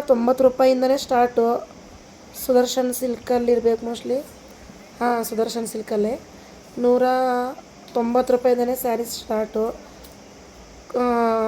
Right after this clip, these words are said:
ಹದಿನೈದು ಸಾವಿರ, ಮೂವತ್ತು ಸಾವಿರ ಎಷ್ಟೋ ರ-, ತುಂಬ ರೇಟಲ್ಲಿದೆ. ಮತ್ತು ಆಯ್ತು, ಇವಾಗೆಲ್ಲ ಈ ಬೇರೆ ಅಂಗಡಿಗೆ ಬಂದ್ವಿ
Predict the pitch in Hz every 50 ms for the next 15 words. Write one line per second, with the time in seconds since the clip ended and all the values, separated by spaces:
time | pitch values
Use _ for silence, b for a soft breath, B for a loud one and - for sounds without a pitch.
0 | 226 220 220 214 214 B B - 247 220 208 208 240 240 254 254 - 240 226 226
1 | 220 220 220 220 226 233 226 - 226 220 220 214 208 196 190 - - - 214 214
2 | 220 240 254 269 269 262 262 240 240 B B B B B B B - - - 240
3 | 233 233 240 240 240 233 226 220 214 208 202 202 202 190 185 - - - - -
4 | - - - - - 226 226 226 226 220 233 226 226 226 214 226 226 262 - -
5 | - - - - - - - - - - - - - - 233 - - - 185 175
6 | - - - - - - - - - - - - - - - - - - - B
7 | B B B - - _ _ _ _ - - - - - - - - - - -
8 | - - - - - 254 240 233 240 - 240 240 233 233 233 233 233 226 220 220
9 | 220 233 233 226 226 220 233 233 233 233 233 233 214 220 220 220 220 220 220 214
10 | 214 226 202 214 214 214 208 196 214 233 262